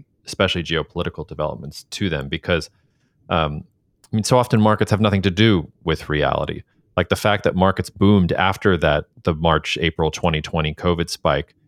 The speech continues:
even while we weren't sure what was gonna happen with the economy and how much things were slowed down. I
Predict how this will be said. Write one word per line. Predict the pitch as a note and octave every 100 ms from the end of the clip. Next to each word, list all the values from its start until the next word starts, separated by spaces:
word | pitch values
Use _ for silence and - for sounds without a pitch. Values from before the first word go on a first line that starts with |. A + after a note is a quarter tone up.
| _ -
even | G2 F#2
while | E2+
we | F2+
weren't | F2+ G2 F#2
sure | - G2+
what | F2 F2
was | F#2+
gonna | E2+ F#2
happen | E2 G2 A2
with | G#2+
the | G#2+
economy | G2+ G#2+ A2 A2+ A2+ A2
and | -
how | - E2+ F2+
much | F2+ F2+ -
things | F#2 F2+ -
were | F2+
slowed | - F#2 E2
down. | E2+ F#2
I | C3